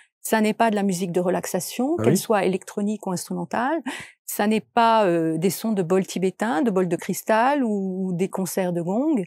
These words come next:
Speaker 1: Ça n'est pas non plus du chant chamanique. Euh, ça n'est pas non plus des sons binauraux ou, euh, ou, ou, ou que sais-je. C'est vraiment très, très novateur.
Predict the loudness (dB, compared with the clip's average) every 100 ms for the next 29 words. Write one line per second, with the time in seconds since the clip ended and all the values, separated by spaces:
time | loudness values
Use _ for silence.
0 | -8 _ -2 0 0 0 -4 -4 -6 -6
1 | -6 -2 4 4 2 -2 -8 -4 -2 -2
2 | 0 0 0 0 0 0 -2 -12 _ 0
3 | 0 0 -2 -2 -4 -4 -4 -4 -4 -2
4 | -2 0 2 2 2 2 2 2 0 0
5 | -4 -10 -20 _ _ -4 -2 0 -2 -4
6 | -4 -4 0 0 2 4 4 2 -2 0
7 | 2 0 -2 -6 _ -6 4 6 6 2
8 | _ _ _ _ _ -2 2 4 6 4
9 | 4 4 4 2 -4